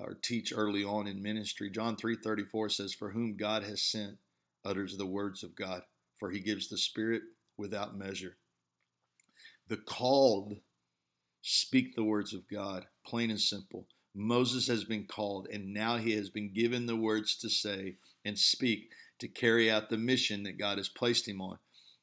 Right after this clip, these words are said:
It isn't up to Moses to succeed. Let me say that again. It isn't up to Moses to succeed. No, it's, it's up to him to be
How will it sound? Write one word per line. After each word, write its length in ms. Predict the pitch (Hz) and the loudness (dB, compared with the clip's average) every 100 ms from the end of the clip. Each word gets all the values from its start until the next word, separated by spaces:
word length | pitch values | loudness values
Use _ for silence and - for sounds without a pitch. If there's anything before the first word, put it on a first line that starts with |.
| _ | _
It 120 | 120 123 | 4 6
isn't 280 | 143 156 143 | 6 4 6
up 240 | 156 170 - | 6 6 2
to 120 | 120 | 0
Moses 500 | 117 113 107 104 - | 4 4 4 0 -2
to 120 | - 113 | -2 -2
succeed. 720 | - 107 - 127 127 98 87 _ _ _ _ _ _ _ _ _ _ _ - | 0 2 4 4 4 2 -6 _ _ _ _ _ _ _ _ _ _ _ -12
Let 80 | 107 | -4
me 80 | |
say 220 | 110 139 131 | 2 6 8
that 100 | 120 | 8
again. 320 | 113 120 104 | 6 2 2
It 120 | 110 | 4
isn't 260 | 147 139 147 | 4 4 4
up 200 | 156 160 | 4 2
to 100 | 131 | 0
Moses 480 | 127 120 123 - - | 4 4 2 -4 -2
to 100 | 110 | -4
succeed. 540 | - - - 147 117 | -4 -4 2 2 2
No, 320 | 120 127 120 | 2 4 4
it's, 320 | 117 117 - _ _ _ - | 4 2 -6 _ _ _ -4
it's 240 | 123 - | -2 4
up 240 | 139 135 | 2 2
to 120 | 123 110 | 0 2
him 380 | 135 156 147 127 | 4 4 2 0
to 120 | 117 | -2
be 460 | 98 113 110 98 | 2 4 4 0